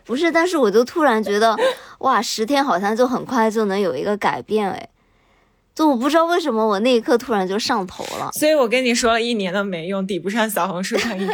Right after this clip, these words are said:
Speaker 2: <laughs> 一个帖子。好的。
Speaker 1: <laughs> 对不起。然后就是你突然一下就感受到了生命的召唤，然后我那天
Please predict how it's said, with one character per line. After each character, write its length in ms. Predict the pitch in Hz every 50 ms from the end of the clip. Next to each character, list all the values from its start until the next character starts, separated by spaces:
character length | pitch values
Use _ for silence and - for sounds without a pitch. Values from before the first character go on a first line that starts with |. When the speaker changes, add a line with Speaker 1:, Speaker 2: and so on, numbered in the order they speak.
| 349 392
Speaker 2:
<laughs> 100 | - 359
一 80 | - 247
个 100 | 226 277
帖 280 | 277 - - 196 180 185
子。 340 | 190 - - 196 208 247 - - _ _ _ _ - - - -
好 220 | - - 190 170
的。 260 | - 202 180 180 240 - - 226 233 - - - - _
Speaker 1:
<laughs> 520 | - _ - 571 _ _ - 381 539 554 -
对 120 | 294 254
不 100 | 254 277 320
起。 360 | - - - - - 233 247 _ _ _ _ - 480 480 - 453 - - - - - 523 605 403 359 - - - - - - _ _ -
然 120 | - 254
后 140 | 269 302 339
就 140 | 320 339 370
是 120 | 415 381
你 140 | 320 269 226
突 200 | 208 302 320 311
然 240 | 311 277 233 220 220
一 100 | 220 208
下 280 | 208 - 254 226 220 226
就 120 | 247 247
感 220 | 226 226 175 -
受 200 | - - 240 226
到 140 | 214 226 202
了 100 | 190 185
生 200 | 220 - 240 233 262
命 180 | 226 226 214
的 140 | 190 180 160
召 280 | - - 202 190 196 208
唤， 240 | - - 202 180 - - - - _ - - - - - -
然 120 | - 202 220
后 60 | 247
我 140 | 247 202 185
那 160 | 220 247 240
天 400 | 233 302 240 226 233 233 220